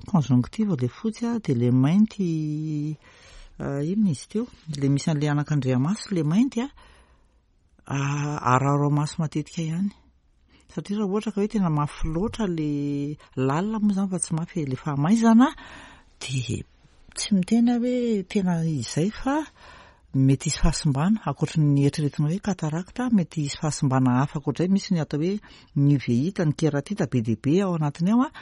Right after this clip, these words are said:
fa arao maso ihany le izy, a, manatoana mpitsabo maso ohatra,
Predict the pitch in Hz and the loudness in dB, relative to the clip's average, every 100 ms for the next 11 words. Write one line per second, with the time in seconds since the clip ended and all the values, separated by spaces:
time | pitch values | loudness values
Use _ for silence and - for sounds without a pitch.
0 | - - - 196 214 151 131 127 120 120 | -20 -20 -8 -2 0 0 0 2 0 -2
1 | - 170 175 170 185 180 185 220 254 175 | -4 -4 -4 -4 -4 -4 -2 0 2 2
2 | 135 120 - 165 156 - 123 117 110 147 | 0 -4 -4 -6 -6 -6 -4 0 0 -2
3 | - 185 190 - 233 | -6 -6 -6 -4 -6